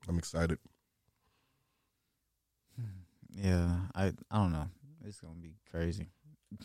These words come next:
Speaker 1: What are you doing for Thanksgiving? I have to quarantine before Thanksgiving.
Speaker 2: Damn.
Speaker 1: Yep.
Speaker 2: Are you doing that?
Speaker 1: Yeah, I am. I actually am. I'm actually gonna quarantine before Thanksgiving.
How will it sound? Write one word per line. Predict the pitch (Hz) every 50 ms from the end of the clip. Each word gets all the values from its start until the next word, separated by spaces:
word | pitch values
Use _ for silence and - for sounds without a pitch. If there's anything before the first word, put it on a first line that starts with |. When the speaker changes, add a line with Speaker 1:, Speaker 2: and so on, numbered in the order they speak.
| - 127 - -
Speaker 1:
What | - 139 151
are | 165
you | 170
doing | 147 123 113 101
for | 92 -
Thanksgiving? | 92 95 92 87 - 98 92 85 95
I | 123
have | 196 226 175
to | 214
quarantine | - 247 226 214 190 - 123 104
before | 92 92 - 101 90
Thanksgiving. | 80 87 87 85 - 90 82 80 80 80 - _ _ _ _ _ _ _ _ _ _ _ _ _ _ _ _ _ _ _ _ _ _ _ _ _ _ _ _ _ _ _ _ _ _ _ _ _ _ _ _ _ _ -
Speaker 2:
Damn. | - 71 - - - 110 - _ _ _ _ _ _ _ _ _ _ -
Speaker 1:
Yep. | 113 127 - - _ _ _ _ _ _ _ _ _ - - - _ _ _ _ _ _ _ _ _ _ _ _ _ _ - 87
Speaker 2:
Are | 90
you | 90 90
doing | 87 92 90 92 92
that? | 90 92 - - _ _ _ _ _ _ _ _ _ _ _ _ _
Speaker 1:
Yeah, | - 135 196 165 110
I | 107 113
am. | 135 151 117 95
I | 107 123
actually | 123 - - 120 117
am. | 120 98 85 85 - _ _ _ _ _ _ _ _ _ _ -
I'm | 90 101
actually | 107 107 - - 104 104
gonna | 101 95 87
quarantine | - - - 104 95 90 - - 85 82 80 - _ _ _ _ _ _ _ _ _ _ _
before | _ _ - 87 85
Thanksgiving. | - - 82 82 - - 80 78 82